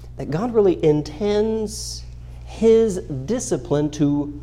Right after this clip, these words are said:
cause or effect, to generate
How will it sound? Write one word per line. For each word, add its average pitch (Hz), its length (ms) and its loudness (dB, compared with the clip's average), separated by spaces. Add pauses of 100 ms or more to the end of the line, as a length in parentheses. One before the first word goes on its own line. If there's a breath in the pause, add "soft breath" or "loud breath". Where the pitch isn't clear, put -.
(120)
cause 139 640 -2
or 135 360 2
effect, 175 760 -4 (560)
to 135 80 -2
generate 110 800 0